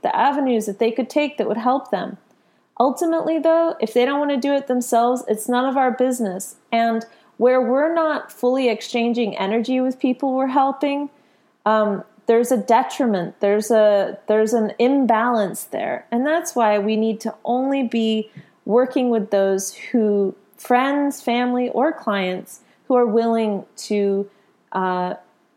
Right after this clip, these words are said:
to do the work for themselves and not, and not,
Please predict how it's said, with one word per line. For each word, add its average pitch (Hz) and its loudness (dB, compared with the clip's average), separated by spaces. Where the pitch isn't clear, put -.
to 247 0
do 226 2
the 220 0
work 196 -2
for 214 -4
themselves 185 -4
and 190 -4
not, 202 -2
and 202 -2
not, - -4